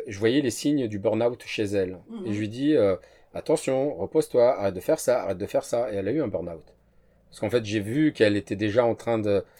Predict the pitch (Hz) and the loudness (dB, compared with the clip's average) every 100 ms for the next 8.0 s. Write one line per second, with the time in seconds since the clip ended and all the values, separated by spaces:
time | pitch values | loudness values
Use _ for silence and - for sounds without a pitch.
0 | - - 180 214 214 190 175 - 156 156 | -20 -18 -16 -16 -16 -10 -10 -12 -16 -16
1 | 151 147 175 175 113 107 107 101 104 101 | -18 -16 -14 0 2 6 6 4 2 0
2 | 110 110 110 113 110 107 104 117 110 92 | 0 2 6 6 6 0 0 2 4 2
3 | - - - - - 127 135 120 110 107 | -2 -20 -20 -16 -2 0 4 6 8 8
4 | 101 98 104 147 165 131 98 - 127 - | 8 6 4 2 2 4 2 4 2 2
5 | 92 92 87 98 - - - _ - 123 | 0 0 -2 -6 -12 -20 -20 _ -12 -6
6 | 104 104 - 117 - - _ - 117 131 | -6 -6 -10 -18 -18 -20 _ -2 4 6
7 | 117 147 170 - 104 113 117 104 113 | 6 4 2 -2 2 4 4 4 2